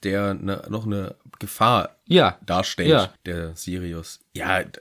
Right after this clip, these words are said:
Speaker 1: weiß ich auch nicht, warum er da nicht seine Informationen mal geteilt hat.
Speaker 2: Er sagt es dann, „Ja, ich hätte es sagen sollen, aber ich war zu feige, ich wollte nicht mein Vertrauen missbrauchen.“ Es, come on, das Leben von Harry Potter ist dir weniger wert als das Vertrauen von Dumbledore?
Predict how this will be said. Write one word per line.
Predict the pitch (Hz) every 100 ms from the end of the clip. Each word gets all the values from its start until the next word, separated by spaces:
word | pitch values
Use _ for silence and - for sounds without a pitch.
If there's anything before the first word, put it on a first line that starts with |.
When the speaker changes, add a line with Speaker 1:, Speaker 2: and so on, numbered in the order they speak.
| _
Speaker 1:
weiß | - 92 90
ich | 98 -
auch | 95
nicht, | 92
warum | 92 101
er | 98
da | 90 117
nicht | 139 -
seine | 113 113
Informationen | 110 123 104 - 117
mal | 110 107
geteilt | 104 - 95 92
hat. | 82 - - _ -
Speaker 2:
Er | 131
sagt | 123 160 -
es | 160
dann, | 147 139
„Ja, | 131 147 147 139 - - - -
ich | 131 170
hätte | 156
es | 143
sagen | 143 160 151
sollen, | 139 147 139
aber | 117 131 120 -
ich | - -
war | 139
zu | -
feige, | 135 147 151 147 139 139
ich | 139 -
wollte | 143 143 139
nicht | 139
mein | 143 139
Vertrauen | 143 - 147 151 147
missbrauchen.“ | 139 139 - - -
Es, | -
come | - 156 131
on, | 110 113 98
das | 110 139
Leben | 156 185 160
von | - 156 151 139
Harry | 135 160
Potter | 175 165 185
ist | 170
dir | 135
weniger | 127 170 156 143
wert | 139
als | 131 -
das | 127
Vertrauen | - - - 120 160
von | 135 110 -
Dumbledore? | 98 135 165 160 160 165